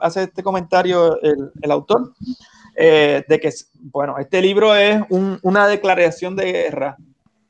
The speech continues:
por lo menos desde su lectura, eh, al igual que el libro de los jacobinos negros y todo eso. Me parece a mí que, eh,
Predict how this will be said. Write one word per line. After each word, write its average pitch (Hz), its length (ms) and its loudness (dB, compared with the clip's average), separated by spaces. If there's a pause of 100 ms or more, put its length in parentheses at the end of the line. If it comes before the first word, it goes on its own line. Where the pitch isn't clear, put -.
(240)
por 151 140 0
lo 147 80 2
menos 185 220 0
desde 170 180 0
su 160 160 -8
lectura, 147 800 -4 (500)
eh, 143 340 0
al 151 160 0
igual 147 240 0
que 180 100 -4
el 175 60 0
libro 180 180 0
de 175 60 0
los 175 120 0
jacobinos 160 520 -2
negros 175 460 -4
y 151 40 -14
todo 156 280 0
eso. 139 420 -4
Me 170 200 -2
parece 208 340 0
a 254 40 -2
mí 254 80 -4 (120)
que, 226 340 2
eh, 190 360 -2